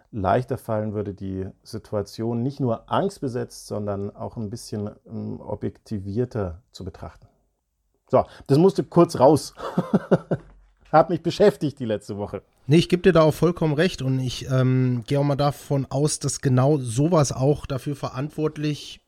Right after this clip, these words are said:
Speaker 2: ist oder zumindest sein kann, dass Ängste bei bestimmten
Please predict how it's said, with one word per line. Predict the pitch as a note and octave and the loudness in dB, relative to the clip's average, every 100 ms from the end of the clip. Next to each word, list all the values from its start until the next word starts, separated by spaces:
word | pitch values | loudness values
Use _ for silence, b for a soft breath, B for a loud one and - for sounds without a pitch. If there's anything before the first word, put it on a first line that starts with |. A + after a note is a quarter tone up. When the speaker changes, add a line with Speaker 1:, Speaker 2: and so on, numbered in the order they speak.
| _ | _
Speaker 2:
ist | - A3+ - | -2 0 0
oder | C3 B2 | -2 -2
zumindest | - B2 B2+ A#2 - | 0 0 2 0 -4
sein | - A#2 C3+ E3+ | -4 -2 0 0
kann, | D#3 D#3 D#3+ B B B | 0 0 -4 B B B
dass | D3 C#3+ - - - _ _ | 0 0 -2 -12 -16 _ _
Ängste | - D#3 E3+ - E3+ D#3+ D#3 - | 0 0 0 0 4 4 2 0
bei | - D3 | 0 2
bestimmten | D3 - D#3+ E3 D#3 D#3+ D#3 D#3 | -2 -2 0 0 0 0 2 0